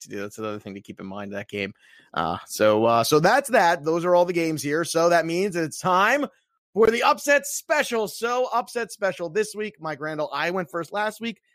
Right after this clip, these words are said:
I will give you the floor. I've got a couple to choose from here. So what's your number one lock and load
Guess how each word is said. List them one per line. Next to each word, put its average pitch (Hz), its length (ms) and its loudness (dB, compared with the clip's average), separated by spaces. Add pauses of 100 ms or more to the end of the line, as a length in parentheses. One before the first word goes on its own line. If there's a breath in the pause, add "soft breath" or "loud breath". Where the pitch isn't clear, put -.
(120)
I 131 120 -4
will 131 120 -6
give 165 240 -4
you 170 120 -4
the 151 100 -2
floor. 160 320 0
I've 151 180 0
got 160 160 2
a 147 60 -2
couple 165 300 -6
to 147 60 -6
choose 147 300 -8
from 147 240 -6
here. 135 240 -4
So 127 200 -6
what's 139 360 -2
your 165 160 -2
number 180 340 -2
one 180 500 0 (540)
lock 160 400 -4
and 208 140 -2
load 160 320 2